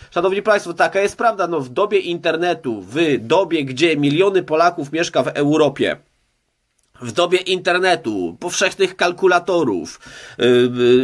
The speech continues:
y, takich filmów, które ja robię, dalej wierzyć temu, co się dzieje, dalej oglądać, szanowni państwo, media, dalej oglądać T V N, Polsat, y, T-, T V P,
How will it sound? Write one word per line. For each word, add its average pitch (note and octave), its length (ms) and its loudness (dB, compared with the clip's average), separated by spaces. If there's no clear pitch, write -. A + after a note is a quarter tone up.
y, B2 40 -8
takich D#3 380 -6
filmów, F#3+ 340 -2
które F3+ 340 2
ja F#3 160 6
robię, A#2+ 240 0
dalej F3 380 0
wierzyć F3+ 460 -4
temu, F#3 240 -2
co E3 120 -8
się C#3+ 160 -6
dzieje, E3 300 0
dalej F#3 360 2
oglądać, F3 520 0
szanowni D3+ 360 -4
państwo, C#3+ 480 0
media, D3 500 0
dalej D#3+ 260 2
oglądać C#3+ 580 -2
T C#3+ 140 -6
V C#3 100 -2
N, D3+ 180 -2
Polsat, E3 600 0
y, B2 180 0
T-, D3 140 -4
T D#3 120 0
V D#3 280 0
P, E3+ 320 4